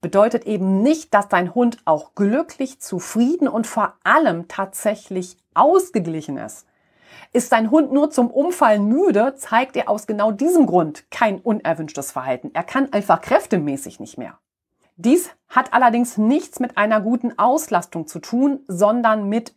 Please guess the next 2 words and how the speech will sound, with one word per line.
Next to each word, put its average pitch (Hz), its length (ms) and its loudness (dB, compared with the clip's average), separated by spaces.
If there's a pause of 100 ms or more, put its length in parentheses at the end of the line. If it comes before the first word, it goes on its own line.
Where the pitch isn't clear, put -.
Überforderung. 220 1160 2 (800)
Gleichzeitig, 240 1040 -2